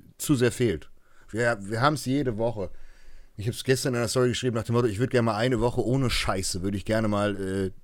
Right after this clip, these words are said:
seit gefühlt einem halben Jahr endlich mal über die Bühne kriegen. Aber du hast jede Woche, hat wieder irgendeiner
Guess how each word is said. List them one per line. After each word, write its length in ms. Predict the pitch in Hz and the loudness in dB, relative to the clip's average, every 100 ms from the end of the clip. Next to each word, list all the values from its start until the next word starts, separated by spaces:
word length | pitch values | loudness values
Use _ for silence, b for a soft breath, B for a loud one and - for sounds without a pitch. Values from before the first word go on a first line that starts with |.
| - | -10
seit 260 | - 101 | -4 -4
gefühlt 420 | - - 117 107 98 | -4 -2 0 0 -4
einem 300 | 87 98 95 | -4 -2 2
halben 260 | 113 95 | 2 2
Jahr 280 | 104 113 98 | 2 2 0
endlich 240 | 107 107 | -4 -4
mal 100 | 107 | -2
über 140 | 92 90 | -2 -2
die 80 | 87 | -6
Bühne 420 | 76 76 120 104 | -6 -2 0 -2
kriegen. 320 | - 76 90 b b b b b - | -6 -10 -10 b b b b b -4
Aber 120 | 107 | 2
du 100 | 127 | 4
hast 200 | 135 139 | 4 0
jede 320 | 101 120 139 117 | 0 4 4 4
Woche, 320 | 123 120 87 | 4 2 -2
hat 160 | 117 | -2
wieder 260 | 110 117 120 | -2 -2 0
irgendeiner 680 | 143 151 - 107 127 120 | 0 -2 -4 -4 -2 -2